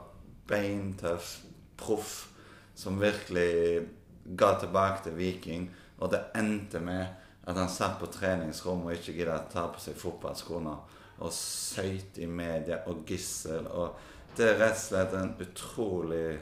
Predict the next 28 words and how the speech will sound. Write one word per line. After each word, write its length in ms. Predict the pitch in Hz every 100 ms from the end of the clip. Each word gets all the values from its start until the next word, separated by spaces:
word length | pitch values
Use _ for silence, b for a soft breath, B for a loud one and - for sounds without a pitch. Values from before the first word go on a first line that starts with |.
| -
skuffende 760 | - - - 110 98 - 82 78
slutt. 520 | - 92 92 - - -
Så 260 | - - 101
nå 160 | 98 92 92
er 340 | 92 92 98 87
det 60 |
jo 80 | 87
bare 320 | 92 92 85 82
å 140 | 82 87 82
få 400 | - - 98 82 78
han 260 | - 90 80
solgt, 600 | - 92 92 - - - B B B
få 360 | - - 107 98
de 180 | 92 90
pengene 460 | 87 95 92 80 76
vi 140 | 78
skal 220 | - 82 78
ha, 140 | 82 95 95 B B B
og, 220 | - 85 85
og 300 | 90 85 87
bli 100 | 87
kvitt 400 | - 87 - -
den 220 | 95 90
der 220 | 80 80
sagan 640 | 78 - 85 78 80 87 92
der 140 | 80 78
for 220 | 80 76
alltid. 680 | 71 71 95 92 - -